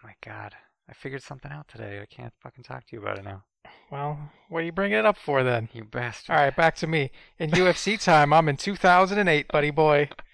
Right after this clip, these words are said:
Speaker 1: That's right about the time of the Muppets Wizard of Oz.
Speaker 2: <laughs> Oh, my goodness.
Speaker 1: Ooh.
Speaker 2: Nah. Yeah, I'm making my way through. All that U F C, son. All
Speaker 1: That's a
Speaker 2: of
Speaker 1: lot.
Speaker 2: it.
Speaker 1: That's a,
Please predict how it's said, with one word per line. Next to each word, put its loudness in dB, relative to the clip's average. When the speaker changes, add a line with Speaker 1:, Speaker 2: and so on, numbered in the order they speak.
Speaker 1:
That's -8
right 6
about 6
the -2
time 6
of 4
the -2
Muppets 2
Wizard -4
of -8
Oz. -4
Speaker 2:
<laughs> -12
Oh, -6
my 0
goodness. -6
Speaker 1:
Ooh. -6
Speaker 2:
Nah. -18
Yeah, -14
I'm -12
making -8
my -4
way -6
through. -12
All 0
that 2
U -2
F -4
C, -10
son. -4
All 2
Speaker 1:
That's 0
a 0
Speaker 2:
of 0
Speaker 1:
lot. -2
Speaker 2:
it. -12
Speaker 1:
That's -16
a, -14